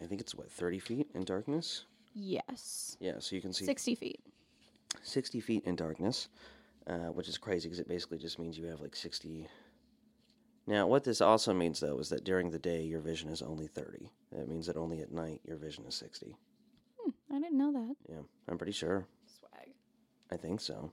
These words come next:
Speaker 2: I was like, "I trust you more than I do."
Speaker 1: I mean,
Speaker 2: Or
Speaker 1: unless
Speaker 2: more
Speaker 1: your
Speaker 2: than myself.
Speaker 1: vision states otherwise, I would imagine that, um,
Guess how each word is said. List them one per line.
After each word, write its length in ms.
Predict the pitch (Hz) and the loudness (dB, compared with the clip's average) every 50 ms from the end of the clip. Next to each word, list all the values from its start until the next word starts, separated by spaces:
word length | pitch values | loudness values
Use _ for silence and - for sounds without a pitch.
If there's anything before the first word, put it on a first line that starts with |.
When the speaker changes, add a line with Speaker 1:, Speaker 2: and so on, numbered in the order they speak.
| _ - | _ -12
Speaker 2:
I 40 | |
was 40 | 233 226 | -8 -8
like, 100 | 190 - - | -6 -4 -2
"I 120 | 214 262 240 - - - | -2 -2 -4 -6 -12 -12
trust 440 | - - 269 233 220 214 - - - | -2 2 6 6 6 6 4 -2 0
you 140 | 208 233 240 | 2 4 4
more 200 | 226 220 - - | 4 4 2 2
than 140 | - - - | 2 2 4
I 120 | 113 117 | 4 4
do." 320 | - - - - 120 113 - _ - | 4 2 2 2 2 2 0 _ 2
Speaker 1:
I 100 | 120 156 | 4 6
mean, 380 | 170 170 165 170 170 170 165 - - | 8 10 10 10 10 10 8 6 4
Speaker 2:
Or 80 | - 139 | 2 4
Speaker 1:
unless 320 | 147 143 143 160 160 - - | 6 6 6 6 6 6 6
Speaker 2:
more 100 | - 170 | 6 6
Speaker 1:
your 40 | 160 | 6
Speaker 2:
than 80 | 139 | 4
myself. 280 | 92 87 101 104 104 107 - | 2 2 4 6 6 6 6
Speaker 1:
vision 180 | 117 110 107 101 | 4 4 4 4
states 400 | - - - 98 95 90 - - | 2 4 6 6 6 6 4 2
otherwise, 640 | - 80 - 90 82 80 78 78 73 71 64 76 80 | 2 4 4 4 4 4 4 2 2 0 -2 -2 -2
I 140 | 78 - 82 | 0 0 2
would 120 | 82 82 | 2 2
imagine 500 | 80 80 80 80 78 78 76 80 78 76 | 2 2 0 0 -2 -2 -4 -4 -6 -4
that, 200 | 76 76 78 - - _ _ _ _ - | -4 -4 -6 -6 -8 _ _ _ _ -8
um, 480 | 82 82 73 69 62 55 52 52 53 - | -8 -8 -8 -8 -12 -14 -16 -16 -18 -18